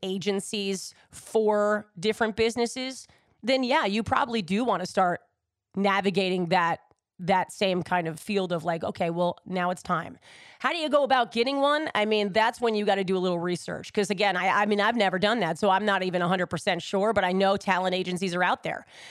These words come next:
you know? So it's just a matter of finding, finding one that's near you, finding one that makes sense,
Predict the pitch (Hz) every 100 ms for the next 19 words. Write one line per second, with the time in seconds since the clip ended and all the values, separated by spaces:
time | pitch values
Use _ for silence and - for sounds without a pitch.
0 | - 202 190 202 - 208 226 - 202 196
1 | 202 190 - 196 196 202 196 196 - -
2 | - 220 254 254 233 226 226 190 208 214
3 | 233 240 233 240 - 196 208 208 190 190
4 | 180 - 190 170 - - 220 196 196 -